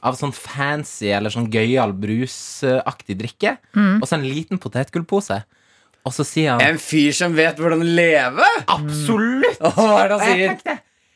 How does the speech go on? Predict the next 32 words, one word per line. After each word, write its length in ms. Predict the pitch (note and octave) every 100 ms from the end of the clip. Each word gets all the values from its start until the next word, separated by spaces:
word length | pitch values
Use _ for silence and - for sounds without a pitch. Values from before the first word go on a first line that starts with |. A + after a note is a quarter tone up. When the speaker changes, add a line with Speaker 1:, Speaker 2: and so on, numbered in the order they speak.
| _ A2
Speaker 1:
du 160 | B2 D3+
står 400 | - - D3 D3+
her, 300 | C#3+ C#3+ D3+
du 160 | D3+ A#2
venter 280 | A2 A#2+ -
på 80 | -
T-banen, 440 | A#2 B3 D3+ D3 -
klokka 260 | - G4+ A#2
den 160 | B2 A#2 B2
er 200 | B2 - -
kvart 480 | - C3 D3+ _ _
på 100 | A#2+
fem 280 | - C3+ C#3
på 100 | B2
morgenen, 380 | A2 B2 D#3+ F#3+
og 140 | - -
du 100 | D#3
bare 160 | F3
har 400 | B2 D#3 E3 C3+ G2 -
to 420 | - - F3 A#2+ G2+
halvlitere 680 | F#2 A2+ A2 C3+ D#3+ G2 F#2
med 100 | G2+
deilig 360 | G#2+ C3 B2
drikke 260 | G#2+ - -
og 60 | G2
en 60 |
liten 180 | F#2 G#2+
potetgullpose. 680 | A2 A#2+ - E3 - G#3+ -
Speaker 3:
Ja, 180 | C#3+ D#3+
dette 260 | G#3+ -
liker 300 | E3+ C3+ F#2+
jeg. 160 | C#3+